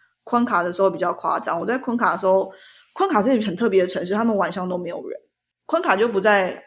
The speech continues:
安达卢西亚，然后那天也比较冷，然后我一个人在外面就是看星星啊，然后跑去什么观景台啊，搞到九点十点，然后才就是吃饭回到家，还走路回，回饭店，都好像十点十一点了。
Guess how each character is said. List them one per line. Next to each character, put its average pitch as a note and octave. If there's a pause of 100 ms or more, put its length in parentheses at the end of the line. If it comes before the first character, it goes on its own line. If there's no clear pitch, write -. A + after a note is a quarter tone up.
安 G3+
达 G3
卢 -
西 -
亚， -
然 F#3+
后 A3+ (520)
那 E4+
天 D4+
也 A3
比 F#3
较 G3+
冷， F#3+
然 G3
后 A#3
我 A#3+
一 F#3+
个 A3+
人 F#3+
在 G#3+
外 G#3+
面 G#3+ (520)
就 A3+
是 A3+
看 A3+
星 G#3
星 G#3
啊， F#3+
然 F#3
后 F#3
跑 F#3
去 G#3+
什 G#3
么 F3+
观 F#3+
景 F#3
台 -
啊， - (380)
搞 F3+
到 G#3
九 A3
点 F#3
十 E3+
点， F3+
然 F3+
后 G3
才 F3
就 -
是 G3+
吃 G3+
饭 G3
回 E3+
到 F#3+
家， F3+
还 F#3
走 G3+
路 G3+
回， F#3+ (260)
回 F#3
饭 F#3
店， F#3 (460)
都 A3+
好 F#3+
像 G3
十 F#3
点 F3+
十 E3+
一 E3+
点 E3+
了。 -